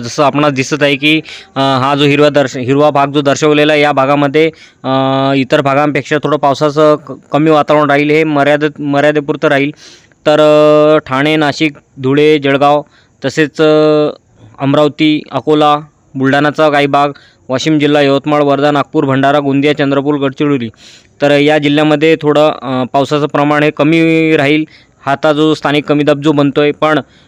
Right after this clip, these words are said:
अ, हे जे केशरी कलरचा जो जिल्हे दिलेला आहे, जो मी वारंवार उल्लेख करतोय, या जिल्ह्यांमध्ये याचा मध्यम ते जोरदार असा पाऊस, अ, या चौदा ते अठरा दरम्यान आपणास बघायला मिळेल. तसेच हा जो लाल कलरचा जो, अ, भाग दर्शवलेला आहे, रत्नागिरी, सातारा, कोल्हापूर, सांगली,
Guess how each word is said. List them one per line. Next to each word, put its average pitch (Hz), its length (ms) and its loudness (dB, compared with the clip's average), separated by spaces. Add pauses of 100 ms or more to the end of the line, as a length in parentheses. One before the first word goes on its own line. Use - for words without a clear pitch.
(140)
अ, 127 40 -8
हे 135 380 0
जे 156 80 -2
केशरी 151 300 -4
कलरचा 156 360 0
जो 160 380 2
जिल्हे 151 380 2
दिलेला 156 300 2
आहे, 151 60 2
जो 160 200 0
मी 160 140 0
वारंवार 151 400 2
उल्लेख 147 300 2
करतोय, 147 320 0
या 156 120 2
जिल्ह्यांमध्ये 147 540 0
याचा 151 280 0 (260)
मध्यम 139 320 -2
ते 151 120 -2
जोरदार 147 320 2
असा 151 140 0
पाऊस, 147 380 -2 (480)
अ, 131 120 -4
या 147 280 0 (320)
चौदा 139 240 0
ते 147 100 0
अठरा 143 200 2
दरम्यान 147 320 0
आपणास 143 300 -2
बघायला 139 380 0
मिळेल. 139 300 0
तसेच 143 280 0
हा 139 140 2
जो 151 140 0
लाल 143 200 0
कलरचा 147 360 0
जो, 151 260 2 (300)
अ, 127 100 -4
भाग 127 200 -2
दर्शवलेला 147 680 0
आहे, 143 140 4
रत्नागिरी, 143 460 0
सातारा, 139 360 0
कोल्हापूर, 139 400 -4
सांगली, 143 360 -2